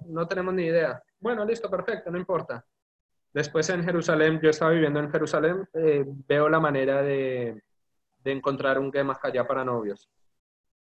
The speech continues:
Y dije, "No me puedo ir sin saludar a una persona que hace más o menos un año, Rab Pini Baumgarten me había dicho que lo saludara".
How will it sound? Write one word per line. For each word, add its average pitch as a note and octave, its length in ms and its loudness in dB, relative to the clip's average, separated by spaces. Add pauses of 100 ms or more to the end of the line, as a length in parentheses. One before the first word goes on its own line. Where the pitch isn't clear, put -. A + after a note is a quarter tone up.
(180)
Y E3+ 220 0
dije, E3+ 240 0
"No G3 80 -2
me G#3+ 100 0
puedo A3+ 220 2
ir A#3 140 2
sin A3 320 -4 (100)
saludar F#3+ 420 0
a G3+ 40 2
una G#3 200 0
persona A3 640 0
que G3 160 2
hace F3+ 440 2
más F#3 240 0
o G3 40 -6
menos G3 240 -2
un G3+ 140 -2
año, G3+ 500 0
Rab D#3+ 340 0
Pini G3 200 0
Baumgarten G#3+ 480 0
me G#3+ 100 0
había D#3 220 4
dicho D#3+ 280 0
que F3+ 100 -2
lo E3+ 100 2
saludara". C#3+ 540 0